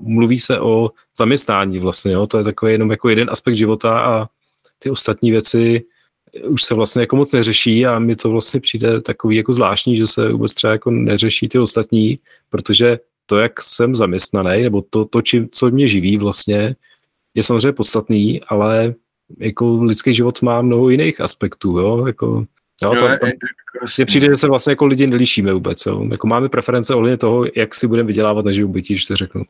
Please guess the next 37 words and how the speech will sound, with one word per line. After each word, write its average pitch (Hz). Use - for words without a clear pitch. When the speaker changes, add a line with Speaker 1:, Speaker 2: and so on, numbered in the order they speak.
Speaker 1:
jo. 104
Speaker 2:
Jo, 120
jo, 127
já 123
si 139
spíš 139
jako, 131
když 117
už 110
to 127
tak 127
jako 123
vezmu, 120
tak, 127
eh, 123
já 117
jsem -
si -
to 151
asi 127
trošku, 170
trošku -
představoval 151
jinak, 131
já 131
nevím, 117
já 110
si -
spíš 127
jakoby, 139
když 120
už 117
řeknu 127
jako 127
nějaký 123
anarchistický 120
území, 110